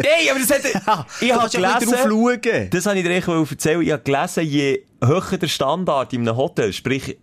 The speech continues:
Speaker 1: i-, je mehr Geld das du ausgibst und in ein luxuriöses Hotel gehst, je höher ist die Chance, dass du eine Lebensmittelvergiftung hast in diesen Ländern.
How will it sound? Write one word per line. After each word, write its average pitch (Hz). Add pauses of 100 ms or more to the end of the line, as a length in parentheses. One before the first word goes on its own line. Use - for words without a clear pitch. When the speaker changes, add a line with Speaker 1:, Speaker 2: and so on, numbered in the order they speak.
Speaker 1:
i-, 120 (140)
je 127
mehr 135
Geld 139
das 151
du 147
ausgibst 147
und 117
in 110
ein 104
luxuriöses 117
Hotel 127
gehst, 120
je 113
höher 123
ist 120
die -
Chance, -
dass -
du 110
eine 101
Lebensmittelvergiftung - (180)
hast -
in -
diesen -
Ländern. -